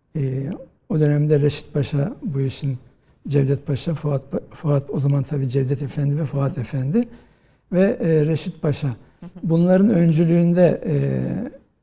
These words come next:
Speaker 1: gerçekleşen bir projede Şirket-i Hayriye. Ama Şirket-i Hayriye, e,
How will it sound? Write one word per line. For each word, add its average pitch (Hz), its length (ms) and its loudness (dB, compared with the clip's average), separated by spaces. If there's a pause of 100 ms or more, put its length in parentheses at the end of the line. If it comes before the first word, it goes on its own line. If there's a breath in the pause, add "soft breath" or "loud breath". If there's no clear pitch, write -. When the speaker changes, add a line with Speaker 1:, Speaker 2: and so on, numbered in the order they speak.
(440)
Speaker 1:
gerçekleşen 156 680 0
bir 143 80 2
projede 135 520 0
Şirket-i 143 460 -6
Hayriye. 139 460 -2 (520 loud breath)
Ama 180 260 0 (880 soft breath)
Şirket-i 170 560 -4
Hayriye, 196 560 2 (340)
e, 147 520 2